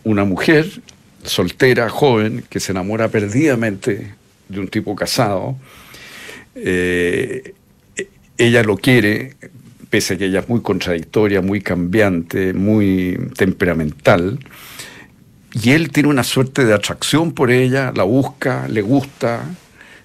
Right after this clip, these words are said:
está con ella, pero por alguna razón no puede quererla.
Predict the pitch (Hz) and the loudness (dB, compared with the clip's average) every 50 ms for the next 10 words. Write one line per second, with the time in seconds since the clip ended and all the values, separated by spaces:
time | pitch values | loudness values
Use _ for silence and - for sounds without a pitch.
0 | _ - - - - - 135 127 135 127 123 127 127 127 120 117 123 123 120 123 | _ -14 -14 -4 0 0 2 2 2 2 4 4 4 4 4 4 2 2 2 0
1 | 123 120 - _ _ - - - _ _ _ _ - - - 110 95 104 101 107 | -4 -8 -12 _ _ -20 -20 -20 _ _ _ _ -20 -6 -4 -2 -2 0 0 0
2 | 95 95 101 - 143 147 143 131 120 113 - - 127 123 127 117 120 120 110 101 | 0 0 0 0 2 2 2 2 0 0 0 2 2 2 0 0 0 0 0 2
3 | 95 98 90 87 80 - - - - | 0 -2 -2 -2 -6 -6 -10 -14 -16